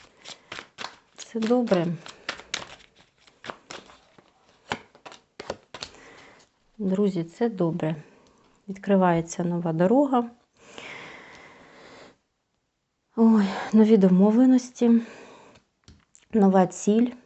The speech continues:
я, е, нові союзники. Я дуже рада,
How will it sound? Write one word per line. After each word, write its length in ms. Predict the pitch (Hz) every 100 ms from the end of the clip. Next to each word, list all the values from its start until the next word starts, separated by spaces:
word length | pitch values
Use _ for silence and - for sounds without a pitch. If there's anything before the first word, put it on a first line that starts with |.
| _ _ - - _ _ 190
я, 420 | 196 208 208 -
е, 160 | 190 185
нові 240 | 196 226
союзники. 840 | 226 190 185 226 226 226 - 202 196 - - - - _ _ _
Я 140 | 185 185
дуже 300 | 226 226 202
рада, 480 | 165 160 160 165